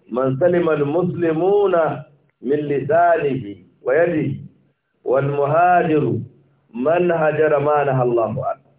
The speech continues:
Yace, "Al muslimu, musulmi, man salima al muslimuna." Musulmin kwarai, wanda musulmi suka kubuta min lisanihi, daga sharri harshen.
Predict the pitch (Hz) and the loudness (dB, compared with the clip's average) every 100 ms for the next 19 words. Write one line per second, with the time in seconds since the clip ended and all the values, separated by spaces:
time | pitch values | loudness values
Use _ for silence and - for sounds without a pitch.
0 | _ _ _ _ _ 127 135 127 123 123 | _ _ _ _ _ -8 -4 -4 -2 -2
1 | 127 170 - 156 139 131 127 131 131 165 | -2 -4 -2 -2 0 -2 -2 -2 0 0
2 | 277 262 - - _ _ _ 107 127 135 | 0 -2 -4 -10 _ _ _ -6 -4 -2
3 | 120 113 107 98 104 - 95 - 82 - | -2 -2 -4 -6 -14 -14 -16 -14 -16 -18
4 | _ _ _ _ 127 135 139 135 151 147 | _ _ _ _ -8 -4 -2 0 0 0
5 | 147 143 - - - _ _ - 107 110 | 0 0 -2 -6 -18 _ _ -12 -6 -4
6 | 110 113 113 135 151 - 139 - 139 160 | -4 -6 -6 -4 -4 -4 -6 -6 -2 0
7 | 160 139 135 - - _ 101 113 135 127 | 2 0 -2 -8 -18 _ _ -4 -2 -2
8 | 117 110 120 123 117 107 147 - 107 - | -4 -4 -2 0 -2 -6 -8 -6 -8 -10
9 | 123 113 95 - - 104 | -10 -8 -8 -10 -14 -18